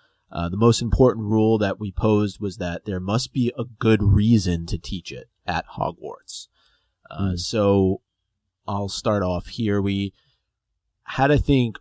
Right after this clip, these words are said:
Speaker 1: over fifty people comment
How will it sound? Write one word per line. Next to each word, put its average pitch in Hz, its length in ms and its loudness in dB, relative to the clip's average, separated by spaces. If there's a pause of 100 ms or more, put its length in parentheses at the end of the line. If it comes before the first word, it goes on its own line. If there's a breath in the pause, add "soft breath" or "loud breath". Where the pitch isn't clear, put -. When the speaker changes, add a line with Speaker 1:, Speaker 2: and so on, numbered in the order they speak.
Speaker 1:
over 139 300 4
fifty - 580 -2
people 90 560 0 (280 soft breath)
comment 95 560 -2